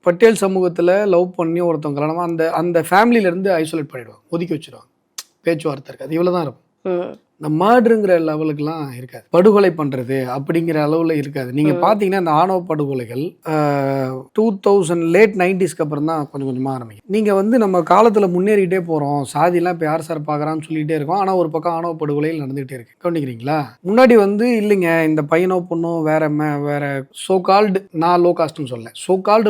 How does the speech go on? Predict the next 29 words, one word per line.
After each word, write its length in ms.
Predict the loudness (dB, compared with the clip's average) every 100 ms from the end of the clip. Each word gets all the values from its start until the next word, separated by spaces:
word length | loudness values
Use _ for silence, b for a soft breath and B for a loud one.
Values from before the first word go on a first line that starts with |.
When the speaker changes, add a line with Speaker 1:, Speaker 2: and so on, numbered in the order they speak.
| 2
Speaker 1:
லோ 60 | 2
காஸ்ட்ல 440 | -2 -2 -6 -6
கல்யாணம் 340 | -4 -4 -2 -6
பண்ணிட்டாங்க. 340 | -8 -14 -18 -20
இப்ப, 240 | -4 -4 0
ஆ, 260 | 2 2 2
ஓ 340 | 0 4 6
பி 180 | 6 4
சிக்குள்ளே 360 | 2 -2 2 4
கல்யாணம் 300 | 4 2 0
பண்ணிட்டாங்கன்னா 300 | -2 0 0 0
மர்டர் 220 | 0 0
நடக்க 280 | -4 -6 -10
போறது 140 | -12
இல்ல. 240 | -12 -6 -4
So 260 | 4 6 6 8
called 340 | 6 6 0 -4 0
ஷெட்யூல்டு 360 | 4 4 2 -2
காஸ்ட்ல 260 | -4 -8 -6
பண்ணுவோம், 240 | 0 2
அங்கதான் 320 | 4 4 4 2
மர்டர் 260 | 2 0 -2
வருது. 140 | -8 _
இந்த 540 | -2 2 4 2 6 6
மர்டர் 600 | 6 4 6 6 8 8
எப்போ 300 | 6 6 4
உங்களுக்கு 340 | 4 2 0 0
ரேஷியோ 320 | 0 0 -2
அதிகமாகுது? 600 | -2 -4 -6 -10 -14 -16